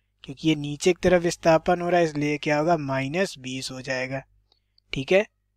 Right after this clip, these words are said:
तो वी स्क्वायर बराबर यहाँ से देखिए क्या आ जाएगा, माइनस माइनस तो प्लस हो गया, दो दूनी चार,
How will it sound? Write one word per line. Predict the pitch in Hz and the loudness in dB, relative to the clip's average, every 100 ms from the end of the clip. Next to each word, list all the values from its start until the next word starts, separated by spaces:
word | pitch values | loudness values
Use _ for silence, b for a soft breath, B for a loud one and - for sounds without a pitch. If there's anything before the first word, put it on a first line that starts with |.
| _ - | _ -12
तो | 135 | -8
वी | 127 151 | -4 -4
स्क्वायर | 170 - 170 160 160 | -4 -4 2 2 4
बराबर | 156 156 151 160 | 2 2 2 2
यहाँ | 156 156 | 2 0
से | 156 156 | -2 -4
देखिए | 151 151 170 | -4 -2 -4
क्या | - 156 151 | -2 0 2
आ | |
जाएगा, | 151 151 156 156 | 0 0 0 0
माइनस | 143 135 143 151 | -2 -6 -6 -8
माइनस | 151 151 151 | -8 -6 -8
तो | 170 | -10
प्लस | - 170 175 | -4 -2 0
हो | 180 | -2
गया, | 175 180 185 _ _ _ _ _ | 0 0 -2 _ _ _ _ _
दो | 135 143 | -8 -4
दूनी | 143 147 165 - | -4 -6 -8 -6
चार, | 143 127 127 | -4 -4 -6